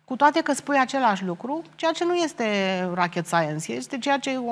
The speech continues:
oamenii care sunt specialiști în comunicare știu să facă. Dar acum trebuie să învățăm și noi, pentru că noi facem consilierea cu pacienții. Um,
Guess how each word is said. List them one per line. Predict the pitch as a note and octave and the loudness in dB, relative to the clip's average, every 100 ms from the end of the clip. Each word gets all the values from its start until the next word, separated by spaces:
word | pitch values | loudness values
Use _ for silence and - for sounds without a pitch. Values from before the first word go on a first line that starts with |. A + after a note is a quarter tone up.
| A#3 | 0
oamenii | A#3+ C4+ B3 | 4 4 4
care | A#3 G#3+ | 0 0
sunt | A3 G#3 | -2 -2
specialiști | G#3+ A#3 A#3 | 0 -2 -2
în | B3 | -4
comunicare | G#3 G#3+ A3 C#4+ D#4 | -2 -2 0 0 -2
știu | E4 | -2
să | D#4 C#4 | 0 2
facă. | E3+ D#3+ - - - - | 2 2 -2 -12 -20 -12
Dar | - G#3 | 4 4
acum | G#3+ | 4
trebuie | C#4+ D4+ | 0 0
să | C#4 | 0
învățăm | B3+ A#3+ D4 | -2 0 -2
și | - | -2
noi, | D#4 D#4 G#3 | -2 -2 -2
pentru | F#3 G3 | -6 -4
că | A3 | -4
noi | C#4 | -2
facem | D#4 C#4+ A#3 | 2 2 2
consilierea | G#3+ G3+ F#3+ F3+ F3 E3 E3 - _ - | -4 -4 -2 -2 0 -2 -4 -18 _ -14
cu | F3+ | -6
pacienții. | D#3+ D#3 D3 C3 - - - - - - _ | -4 -4 -8 -10 -14 -20 -20 -20 -20 -20 _
Um, | G3+ G#3+ G#3 G3+ G3+ G3+ | -8 -4 -2 -2 -2 -4